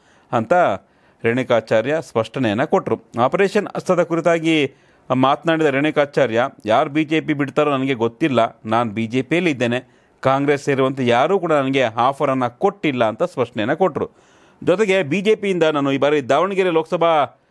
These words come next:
ಆ, ಕ್ಷೇತ್ರಕ್ಕೆ ಟಿಕೆಟ್ ಆಕಾಂಕ್ಷಿಯಾಗಿದ್ದೇನೆ, ಈ ನಿಟ್ಟಿನಲ್ಲಿ ಟಿಕೆಟ್‌ಗಾಗಿ ಬೇಡಿಕೆ ಇಟ್ಟಿದ್ದೇನೆ ಅಂತ ಕೂಡ ಹೇಳಿದ್ರು. ಇತ್ತೀಚೆಗಷ್ಟೇ ಏನು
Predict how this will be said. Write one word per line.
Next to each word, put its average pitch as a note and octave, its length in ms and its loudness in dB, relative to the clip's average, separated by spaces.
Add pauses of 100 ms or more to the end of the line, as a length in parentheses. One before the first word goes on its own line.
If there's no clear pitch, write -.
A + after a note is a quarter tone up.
(220)
ಆ, A#2+ 80 2
ಕ್ಷೇತ್ರಕ್ಕೆ F#3 460 -2
ಟಿಕೆಟ್ F3+ 500 -2
ಆಕಾಂಕ್ಷಿಯಾಗಿದ್ದೇನೆ, C#3 1120 -2 (120)
ಈ D3 80 0
ನಿಟ್ಟಿನಲ್ಲಿ D#3 340 -2
ಟಿಕೆಟ್‌ಗಾಗಿ E3+ 600 -2
ಬೇಡಿಕೆ F3 480 0
ಇಟ್ಟಿದ್ದೇನೆ C3+ 520 -2
ಅಂತ A#2 280 -4
ಕೂಡ D#3 180 -2 (720)
ಹೇಳಿದ್ರು. E3+ 380 0
ಇತ್ತೀಚೆಗಷ್ಟೇ E3 640 -2
ಏನು C#3+ 360 0